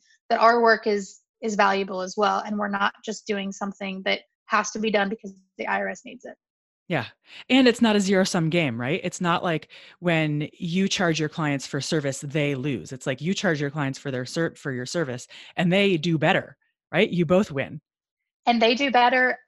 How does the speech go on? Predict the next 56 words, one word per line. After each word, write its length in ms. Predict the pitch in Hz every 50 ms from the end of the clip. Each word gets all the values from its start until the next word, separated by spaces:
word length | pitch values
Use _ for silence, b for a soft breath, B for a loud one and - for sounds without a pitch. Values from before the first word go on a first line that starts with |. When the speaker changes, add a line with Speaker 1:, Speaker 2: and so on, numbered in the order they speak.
| - -
Speaker 1:
and 140 | 240 233
then 140 | 226 240 240
they 100 | 240 240
refer 400 | 240 240 240 220 - - 233 226
you 160 | 240 240 233 233
to 200 | - 233 - 233
other 220 | 233 220 233 226
people 520 | - - 220 214 - 220 208 214 214 214 _ _ -
who 100 | 254 226
they 260 | 202 220 220 220 220
want 200 | 226 233 220 226
to 80 | 226 220
have, 280 | 208 220 208 202 196 214 -
have, 200 | - 220 208 202 - _ _ _ -
you 120 | 226 226
know, 120 | 214 208 202
be 100 | 226 220
better 300 | 202 220 214 220 214 208
as 160 | 208 208 208
well. 260 | 214 214 208 208 202
They'll, 220 | 196 208 208 202 _ _ _ _ _
you 100 | 233 220
know, 60 | 214
introduce 560 | 214 220 226 214 - 226 - 208 220 220 214 -
me 100 | 220 220
to 140 | - 233
vendors, 560 | 196 233 226 226 226 226 226 208 202 202 202 b b b b b b b b
other 200 | 254 233 240 233
friends 420 | 226 - - 226 220 226 233 226 -
who 140 | 233 220
also 340 | 220 214 214 220 226 - 233 214
have 200 | - 220 208 196 -
businesses. 640 | 214 208 208 208 208 202 - - 208 202 202 190 190 _ _ _ _ _ _
You 100 | - 233
know, 80 | 226 220
the 80 | 208 220
word 220 | 214 226 233 247
of 100 | 247 208
mouth 220 | 214 220 214 214 - -
really 320 | 202 208 220 220 220 208
spreads. 600 | 196 - - - - - 226 233 233 220 208 196 -
And 200 | - 220 214 208 208
when 100 | 208 214
we 160 | 247 262 254
can 120 | - 208
help 280 | 196 - 226 214 208 - _ _ _
one 440 | - 208 208 220 226 240 240 240 220
business, 520 | - 220 226 220 - 202 196 196 - - -
we're 140 | 247 247 240
helping 380 | - - 240 226 - 240 220 208
so 300 | - - - 233 226 233
many 220 | 220 220 214 214
others, 280 | 214 220 214 208 202 - -
because 280 | 214 - - 214 202
then 200 | 196 214 214 226
they're 180 | 226 240 226